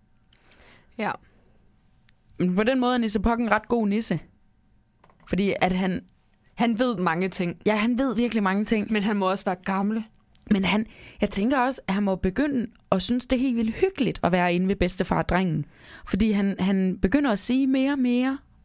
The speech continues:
Speaker 2: og være der mere og mere.
Speaker 1: Jeg tror, han synes, det er hyggeligt at høre historierne,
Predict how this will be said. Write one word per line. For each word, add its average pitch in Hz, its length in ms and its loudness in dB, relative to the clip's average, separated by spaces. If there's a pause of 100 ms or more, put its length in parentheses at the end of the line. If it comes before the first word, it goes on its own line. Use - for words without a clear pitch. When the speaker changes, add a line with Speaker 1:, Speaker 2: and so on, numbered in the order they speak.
Speaker 2:
og 190 120 2
være 196 220 2
der 233 80 2
mere 202 200 0
og 208 60 2
mere. 208 280 0 (100)
Speaker 1:
Jeg 214 140 -4
tror, 214 240 -4
han 185 300 -2
synes, - 320 -10
det 190 300 -4
er 190 40 -6
hyggeligt 208 360 -6
at 180 80 -4
høre 214 220 -2
historierne, 208 580 -4